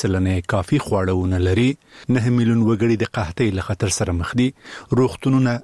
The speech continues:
په له وخته مخکې زیږېدلو ماشومانو چې ډېرې له یو کیلوګرام څخه کم وزن لري او د ژوندي پاتې کېدو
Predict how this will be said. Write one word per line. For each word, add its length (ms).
په 200
له 160
وخته 280
مخکې 440
زیږېدلو 500
ماشومانو 540
چې 80
ډېرې 300
له 120
یو 100
کیلوګرام 520
څخه 260
کم 260
وزن 320
لري 200
او 120
د 100
ژوندي 280
پاتې 260
کېدو 260